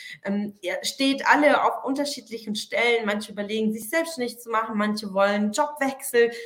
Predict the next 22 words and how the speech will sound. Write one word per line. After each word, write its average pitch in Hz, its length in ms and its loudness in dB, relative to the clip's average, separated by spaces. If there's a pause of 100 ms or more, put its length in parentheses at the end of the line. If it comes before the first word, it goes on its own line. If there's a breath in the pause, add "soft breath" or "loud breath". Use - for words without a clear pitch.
(160 loud breath)
Um 226 180 -8
Gottes 294 480 -4
Willen, 262 160 2
Jobwechsel. 240 800 0 (560 loud breath)
Für 233 200 -6
viel, 330 360 4
viele 254 420 0
ein 220 120 2
Riesendrama, 226 840 0
weil 190 160 4
dann 175 220 -2
ist - 240 -12
man 220 100 -6
ja 165 220 -2
wieder 185 160 -2
in 175 60 -4
der 160 260 -8
Probezeit 214 540 -6
und 165 80 -8
beim 165 200 -6
neuen 165 260 -6
Arbeitgeber. 160 760 -14